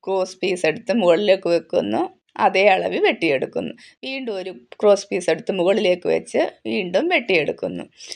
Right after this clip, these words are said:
ഇങ്ങനെ വെട്ടിയെടുത്ത് നമുക്ക് ക്രോസ് പീസ്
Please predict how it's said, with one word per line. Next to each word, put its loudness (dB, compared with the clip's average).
ഇങ്ങനെ 2
വെട്ടിയെടുത്ത് 2
നമുക്ക് -4
ക്രോസ് 4
പീസ് -6